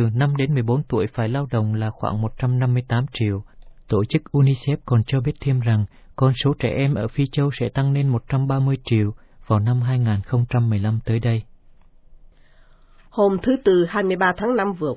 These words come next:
Speaker 2: qua, tổ chức Human Rights Watch quan sát quyền con người đã mạnh mẽ tố cáo việc hai liên minh khai thác hầm mỏ, Vale và Rio Tinto, đã bắt đầu khai thác các mỏ than ở mạn Bắc nước Mozambique mà không chú ý đến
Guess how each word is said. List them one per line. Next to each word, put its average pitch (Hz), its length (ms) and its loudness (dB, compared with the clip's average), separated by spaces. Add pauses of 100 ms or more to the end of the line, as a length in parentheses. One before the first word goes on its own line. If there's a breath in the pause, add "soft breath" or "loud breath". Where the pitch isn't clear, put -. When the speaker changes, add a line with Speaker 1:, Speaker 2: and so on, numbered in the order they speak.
Speaker 2:
qua, 175 300 -2 (320 loud breath)
tổ 135 260 2
chức 277 220 2
Human 220 420 4
Rights 196 380 0
Watch 226 360 -4 (100)
quan 226 180 0
sát 277 260 -2
quyền 160 200 0 (100)
con 208 260 -2
người 151 300 -2 (300 loud breath)
đã - 180 -2
mạnh 143 180 0
mẽ 156 220 0
tố 240 80 6 (120)
cáo 214 120 0 (120)
việc 170 160 0
hai 254 220 -2
liên 247 340 2
minh 247 160 6
khai 254 240 -2
thác 285 240 -4
hầm 160 280 -2
mỏ, 120 320 -4 (300 loud breath)
Vale 214 580 0
và 135 260 -4
Rio 214 280 2 (120)
Tinto, 202 400 -2 (560 loud breath)
đã 214 160 -2
bắt 330 140 0
đầu - 180 2
khai 285 260 -2
thác 320 200 0
các 339 200 -2
mỏ 160 240 -2
than 254 320 -4
ở 139 120 -8
mạn 165 220 -4 (120)
Bắc - 180 -2
nước 240 200 2
Mozambique 247 600 -2 (300 loud breath)
mà 147 140 -4
không 247 340 0
chú 254 140 -2
ý 226 280 -2
đến 240 100 4